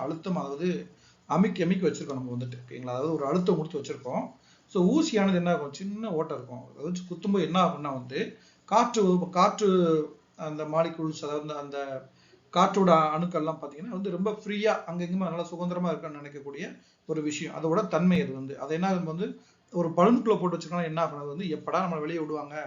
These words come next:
நம்ம ஜாலியா இருக்கலாம்னு வந்து எதிர்பார்த்துட்டு இருக்கோம். அப்ப நீங்க ஊசியை வச்சு ஒரு சின்ன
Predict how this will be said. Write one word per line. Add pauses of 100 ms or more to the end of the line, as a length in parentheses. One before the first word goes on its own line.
(380)
நம்ம
ஜாலியா
இருக்கலாம்னு
வந்து
எதிர்பார்த்துட்டு
இருக்கோம்.
அப்ப
நீங்க (480)
ஊசியை
வச்சு
ஒரு
சின்ன